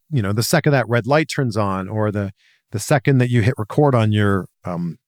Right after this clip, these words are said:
recorder, the audio recorder. The interview really begins the, the second that you walk into that room,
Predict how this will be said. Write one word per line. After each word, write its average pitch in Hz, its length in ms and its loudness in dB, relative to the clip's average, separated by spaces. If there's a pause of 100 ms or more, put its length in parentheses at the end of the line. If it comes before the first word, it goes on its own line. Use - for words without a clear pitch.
(220)
recorder, 135 560 0
the 110 140 0
audio 120 240 2
recorder. 64 480 -12 (520)
The 214 120 4
interview 330 260 6
really 170 440 4
begins 110 800 0 (300)
the, 135 320 -2
the 127 140 -2
second 139 760 0
that 135 140 -2
you 139 140 4
walk 143 320 2
into 131 160 2
that 107 240 0
room, 87 360 -8